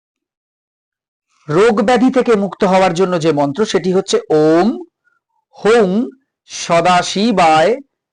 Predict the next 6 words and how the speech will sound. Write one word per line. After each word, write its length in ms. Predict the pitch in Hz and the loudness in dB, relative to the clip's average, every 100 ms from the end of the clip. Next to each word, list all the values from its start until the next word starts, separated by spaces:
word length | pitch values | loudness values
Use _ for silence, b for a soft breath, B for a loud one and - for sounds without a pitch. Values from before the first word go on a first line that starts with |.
| - | -10
রোগমুক্তায় 1120 | 139 202 269 233 208 180 - - 160 156 151 160 - | -2 2 2 2 0 -2 -6 -2 0 2 2 -2 -8
হৌং 480 | - 196 220 240 220 | -8 0 2 2 -2
ফট। 380 | 160 214 165 - - - _ _ _ _ _ _ _ _ _ _ _ _ | -2 0 0 -2 -16 -18 _ _ _ _ _ _ _ _ _ _ _ _
ওম 340 | 165 170 180 208 277 330 _ _ _ | -2 0 2 2 -2 -6 _ _ _
হৌং 400 | - 196 240 202 202 254 B B B | -4 2 2 2 0 -4 B B B
সদাশিবায় 1120 | - - 180 180 180 - 196 240 196 165 160 | -14 -2 0 2 0 -2 -2 0 2 4 4